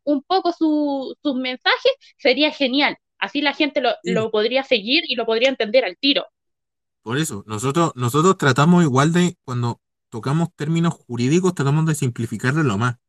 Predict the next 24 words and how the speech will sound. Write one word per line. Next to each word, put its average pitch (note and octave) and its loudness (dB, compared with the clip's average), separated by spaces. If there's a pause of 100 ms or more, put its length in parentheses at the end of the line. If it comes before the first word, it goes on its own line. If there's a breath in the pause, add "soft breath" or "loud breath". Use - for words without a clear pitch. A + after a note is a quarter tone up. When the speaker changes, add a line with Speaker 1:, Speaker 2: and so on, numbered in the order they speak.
(120)
Speaker 2:
porque - -20
sabemos B2+ -4
que - -8
la G#2+ -4
gente, B2+ -4 (560)
la F#2+ -18
gente, B2 -2 (120)
no A2 -8
la B2+ -2
gente C3+ -4
así B2 -2
normal, G2+ -4 (920)
no, A#2+ -6
la C3+ 0
gente E3+ 2
que F3+ 4
no F3 6
estudia E3 0
Speaker 1:
La G3 4
gente G#3 0
Speaker 2:
derecho, E3+ 0
Speaker 1:
que D#4+ -6
no F#4 2
estudia G4+ 0